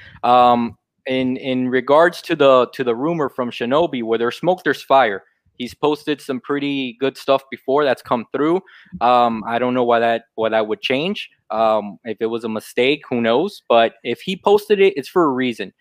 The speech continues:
It's probably 'cause he, he got a good, uh, he, he's got a pretty good indication that something's coming. Um, and it's just another example of Xbox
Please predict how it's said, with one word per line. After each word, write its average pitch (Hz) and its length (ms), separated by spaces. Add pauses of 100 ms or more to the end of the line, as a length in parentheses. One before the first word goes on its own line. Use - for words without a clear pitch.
(180)
It's 120 140
probably 160 300
'cause 127 260
he, 131 400
he 135 100
got 143 220
a 127 60
good, 131 440
uh, 110 380
he, 139 220
he's - 260
got 160 220 (340)
a 143 60
pretty 151 280
good 139 160
indication 123 640
that 104 120
something's 110 440
coming. 113 400 (400)
Um, 127 520
and 131 440
it's 139 220
just 185 500
another 160 600
example 135 640
of 110 100
Xbox 131 540